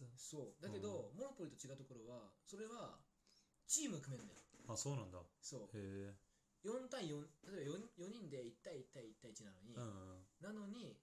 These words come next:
Speaker 1: 途中で組むことできるわけよ。
Speaker 2: うーん。
Speaker 1: あいつら倒そうよ、みたいな。
Speaker 2: へー。
Speaker 1: それ楽しそうじゃない？
Speaker 2: そうね。
Speaker 1: そういうさ、途中でさ、
Speaker 2: うん。
Speaker 1: 「ふざけんなよ！」とか言えるやつ。
Speaker 2: <laughs>
Speaker 1: <laughs> そういうのやりたいからさ。
Speaker 2: はいはいはい。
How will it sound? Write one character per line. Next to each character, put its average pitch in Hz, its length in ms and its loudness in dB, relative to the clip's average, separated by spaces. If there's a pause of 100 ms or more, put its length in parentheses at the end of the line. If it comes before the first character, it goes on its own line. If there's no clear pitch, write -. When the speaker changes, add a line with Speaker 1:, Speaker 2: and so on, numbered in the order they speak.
(320)
Speaker 1:
途 175 140 -2
中 240 120 0
で 190 60 -4
組 180 160 -6
む 139 60 -6
こ - 40 -14
と - 60 -12
で - 80 -14
き - 60 -20
る - 40 -18
わ - 60 -20
け - 80 -20
よ。 - 320 -4
Speaker 2:
う 113 140 0
ー - 20 -2
ん。 117 40 0
Speaker 1:
あ - 40 0
い - 20 0
つ 123 100 0
ら 123 40 -4
倒 110 160 -8
そ 123 100 -8
う 101 40 -8
よ、 87 60 -10
み - 60 -16
た - 60 -18
い - 80 -20
な。 - 320 -2
Speaker 2:
へ 101 400 2
ー。 101 40 -10 (280)
Speaker 1:
そ 190 60 -2
れ 185 60 4
楽 180 120 4
し - 60 10
そ 170 80 4
う - 20 -4
じ - 60 -4
ゃ - 20 -6
な - 80 -10
い？ - 60 -14 (100)
Speaker 2:
そ 123 220 2
う - 20 2
ね。 - 0 -
Speaker 1:
そ 131 80 2
う - 0 -
い 131 80 2
う - 20 0
さ、 127 140 -2
途 139 140 -2
中 147 180 0
で 143 100 2
さ、 139 220 0
Speaker 2:
う 110 60 4
ん。 95 260 0 (160)
Speaker 1:
「ふ 143 80 0
ざ 269 140 2
け 339 160 8
ん 359 60 4
な 349 60 6
よ！」 294 300 4
と 123 60 -4
か - 0 -
言 120 160 0
え 135 60 4
る 139 60 2
や 135 80 6
つ。 123 140 -2
Speaker 2:
<laughs> - 80 -6
Speaker 1:
<laughs> 180 640 8
そ 220 100 4
う 214 40 6
い - 20 4
う 160 40 4
の 131 40 4
や 131 60 8
り 131 40 -2
た 135 60 4
い 127 60 2
か - 60 -2
ら 135 60 0
さ。 135 180 8
Speaker 2:
は - 120 10
い - 840 4
は 95 140 2
い 92 80 2
は 95 160 0
い。 90 80 -2